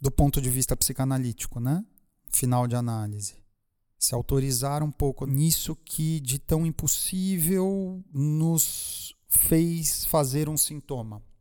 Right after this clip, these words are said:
Então, ser objetificados no ato sexual, o que, aliás, é condição para que possamos extrair qualquer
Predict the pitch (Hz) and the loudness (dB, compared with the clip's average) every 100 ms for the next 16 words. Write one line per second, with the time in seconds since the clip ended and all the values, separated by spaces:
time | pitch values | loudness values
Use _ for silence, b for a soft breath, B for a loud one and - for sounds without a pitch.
0 | _ - b b b b b b b b | _ -20 b b b b b b b b
1 | b b 180 196 247 240 151 143 - _ | b b 2 6 6 6 4 -2 -12 _
2 | _ - - - - - 226 262 196 165 | _ -20 -20 -4 0 2 4 2 2 2
3 | 165 - - - 160 - 160 143 131 120 | 2 2 0 0 -4 -2 2 2 2 0
4 | 117 110 - - - - - _ - 147 | 0 0 -2 -6 -8 -10 -14 _ 0 2
5 | 151 143 190 151 - 143 - - 120 131 | 4 2 2 2 2 0 -4 -2 2 2
6 | 151 127 117 - _ _ _ _ _ _ | 2 0 -4 -16 _ _ _ _ _ _
7 | _ _ _ _ _ _ _ _ _ _ | _ _ _ _ _ _ _ _ _ _
8 | _ _ - - 156 - - 202 220 165 | _ _ -12 -2 -2 0 2 4 4 6
9 | 165 147 160 - 196 170 170 - - 175 | 6 4 4 6 6 6 4 4 6 6
10 | 240 214 - _ _ - _ _ - 147 | 6 4 -4 _ _ -20 _ _ 2 4
11 | 143 - 160 135 - 196 220 170 160 - | 2 4 6 6 6 6 6 2 -2 -2
12 | 170 160 143 139 131 139 127 - 147 | 2 4 4 2 2 2 2 2 2